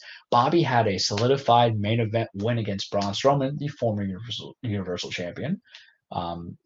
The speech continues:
technically, or two Universal Champions if you count Fiend's, like, six-day run. But it was good enough for it. So if this lets Bobby have the title, and him versus Drew at Mania is perfectly fine.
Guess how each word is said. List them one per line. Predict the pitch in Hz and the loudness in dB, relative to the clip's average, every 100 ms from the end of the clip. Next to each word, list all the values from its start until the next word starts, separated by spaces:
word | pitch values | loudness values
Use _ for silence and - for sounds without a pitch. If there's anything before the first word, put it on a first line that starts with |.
| - | -4
technically, | - 87 87 90 92 143 | -2 -2 -4 -8 -6 -6
or | - 101 | -10 -10
two | - 107 92 | -6 -4 -4
Universal | 90 85 82 - | -8 -12 -10 -10
Champions | - 87 90 - | -12 -14 -14 -14
if | |
you | 82 | -14
count | - 82 | -12 -12
Fiend's, | - 92 90 - - | -10 -8 -8 -8 -10
like, | 76 | -8
six-day | - 104 - 80 | -6 -6 -6 -10
run. | - - 113 - - - - - | -8 -10 -10 -12 -20 -20 -8 2
But | 117 - | 2 4
it | 135 | 2
was | 127 120 | 2 0
good | 120 139 | 2 2
enough | 127 113 - | 2 -2 -2
for | - 120 95 | 2 2 2
it. | - _ _ _ _ - | -4 _ _ _ _ -4
So | - 127 120 - _ _ | 4 6 6 2 _ _
if | 110 - | -6 4
this | 180 226 139 | 4 4 2
lets | 127 - _ | 0 -4 _
Bobby | 90 90 135 151 143 | -2 -2 -2 -4 -8
have | - 92 107 | -8 -8 -6
the | 123 | -8
title, | - 95 110 165 | -6 -4 -4 0
and | 196 | 2
him | 202 311 | 2 2
versus | 311 240 202 | 0 0 -2
Drew | 156 220 | -2 2
at | 247 | 2
Mania | 165 269 196 | 2 0 -2
is | - - | -2 -8
perfectly | 180 175 170 156 139 | -4 -2 -2 -2 -4
fine. | 117 123 233 - 101 | -2 -4 -4 -6 -10